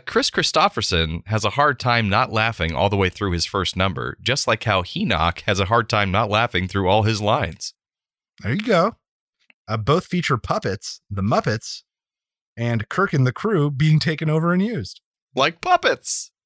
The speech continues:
Speaker 1: Yes.
Speaker 2: Like puppets.
Speaker 1: Uh, just how Beaker gets too tall to stand using his newfound power of atomic legs, the advanced beings fall from grace when they become too entranced by their own power.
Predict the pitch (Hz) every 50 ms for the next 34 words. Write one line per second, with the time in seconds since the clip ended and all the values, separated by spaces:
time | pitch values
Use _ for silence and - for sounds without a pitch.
0 | - 359 339 339 - - 113 - - - - - 92 - - - - - - -
1 | - 117 - 120 127 135 131 135 123 - _ - - - 208 247 - - 190 170
2 | 143 110 - 180 240 254 - 170 131 107 123 123 120 - - - - 208 220 -
3 | - 143 147 151 147 139 117 - - - - 151 156 120 92 98 104 92 101 101
4 | 92 98 87 95 87 82 87 110 123 - - 107 104 101 95 82 - - 123 123
5 | 143 117 80 76 82 87 76 76 76 - 101 92 90 78 78 - 87 101 131 131
6 | 87 80 78 - - - - - - - - - _ _ - 107 127 139 120 104
7 | 151 180 208 185 - 107 85 127 160 196 156 101 90 95 92 - - - - -
8 | 160 156 170 156 - 147 131 120 104 117 135 170 139 - - - - - - -
9 | 98 104 110 120 117 - 135 127 120 113 - - 170 165 156 135 117 - - -
10 | 143 143 117 95 - - - 90 82 85 95 87 95 101 98 - - 110 110 110
11 | 87 78 78 78 -